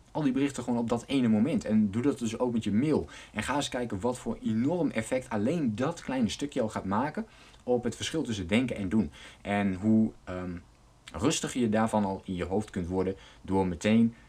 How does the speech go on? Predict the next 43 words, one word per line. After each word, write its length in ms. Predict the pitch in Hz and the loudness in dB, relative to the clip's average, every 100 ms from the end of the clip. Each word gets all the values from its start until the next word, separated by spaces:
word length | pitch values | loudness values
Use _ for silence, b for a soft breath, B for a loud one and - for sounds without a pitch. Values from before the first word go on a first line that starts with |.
| B - | B -10
te 260 | 95 92 - | -6 -6 -6
reageren 680 | 82 107 101 110 101 90 | 0 0 0 0 -2 -2
op 160 | 78 80 | -6 -2
dit 160 | 85 - | -2 -2
soort, 240 | 87 85 b b | -6 -8 b b
eh, 60 | - - - | -20 -18 -10
berichten. 540 | 80 101 135 - - - - - - - - - - - - _ - - - - - | -2 2 2 0 -8 -18 -20 -20 -20 -20 -20 -20 -20 -20 -20 _ -20 -20 -20 -20 -4
En 400 | 113 117 120 113 - - | 4 4 4 0 -6 -8
eigenlijk 380 | - 147 143 123 | -2 0 0 -2
is 80 | 117 | 0
dat 160 | 117 | 0
ook 220 | - 113 98 | 0 -4 2
mijn 320 | 104 98 92 | 2 2 -2
tip. 340 | - 135 - | -2 -2 -2
Dus 160 | 90 85 | -6 -2
kijk 220 | 113 120 | 0 2
daar 80 | 127 | 0
eens 120 | 107 | 2
naar 220 | 107 107 | 2 2
voor 160 | - 98 | 0 -2
jezelf. 400 | 92 - 98 82 | 0 2 2 2
Hoeveel 480 | 110 117 123 117 - B B B B B | -2 0 2 2 0 B B B B B
van 360 | - 98 92 - - | -4 -4 -4 -10 -12
dit 340 | 78 73 135 | -6 0 0
soort 180 | - 143 | 0 0
dingetjes 420 | 123 117 104 92 | 4 4 2 -2
heb 140 | 92 85 | -6 0
jij 220 | 95 127 | 0 2
dat 140 | 110 | 0
je 80 | 104 | -2
er 120 | - - | -6 -2
even 300 | 151 135 110 | -2 2 0
naar 120 | 98 | 2
kijkt, 320 | 120 127 143 | 0 0 0
maar 100 | 110 | 0
er 60 | 95 | 0
op 80 | |
dat 140 | 98 120 | 2 4
moment 220 | 113 104 | 4 0
geen 360 | - 143 143 123 | -2 0 0 -2
actie 400 | 135 - - 82 | -8 -4 -4 -4
op 100 | - | -8
onderneemt? 520 | 87 80 78 71 - | -8 -6 -6 -10 -16